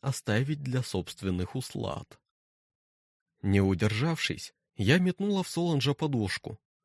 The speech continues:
Тот не пошевелился, и она угодила ему в лицо. «Успокоились?»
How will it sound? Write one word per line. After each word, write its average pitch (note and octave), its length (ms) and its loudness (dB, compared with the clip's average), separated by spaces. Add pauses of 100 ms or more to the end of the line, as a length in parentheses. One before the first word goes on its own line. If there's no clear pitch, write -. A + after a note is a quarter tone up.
(240)
Тот A3 200 2
не F#3 80 4
пошевелился, F3+ 800 0
и A#2+ 200 0
она C#3+ 260 2
угодила B2 520 2
ему F#2+ 280 2
в F2+ 80 -4
лицо. F#2 480 -4 (1160)
«Успокоились?» F#2 1200 2